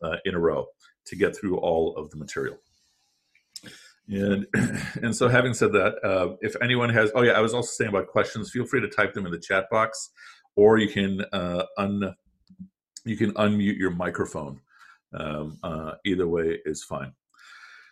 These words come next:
And, <clears throat> and so having said that, uh, let's jump right into some, some other preliminary material. Uh, let's see,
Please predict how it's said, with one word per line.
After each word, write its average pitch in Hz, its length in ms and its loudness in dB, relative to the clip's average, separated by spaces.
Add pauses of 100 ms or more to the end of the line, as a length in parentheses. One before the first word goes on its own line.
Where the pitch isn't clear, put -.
(440)
And, 110 420 4
<clears throat> - 640 -6
and 107 180 0
so 113 240 4
having 147 280 4
said 113 180 2
that, 95 260 0 (640)
uh, 98 400 2
let's 101 420 -2
jump 98 360 -6
right 98 440 2
into 87 760 -2 (100)
some, 85 420 -6
some 82 460 -10 (240)
other 95 180 0
preliminary 95 640 0
material. 78 600 -4 (720)
Uh, - 380 -16 (260)
let's - 280 -20
see, - 160 -16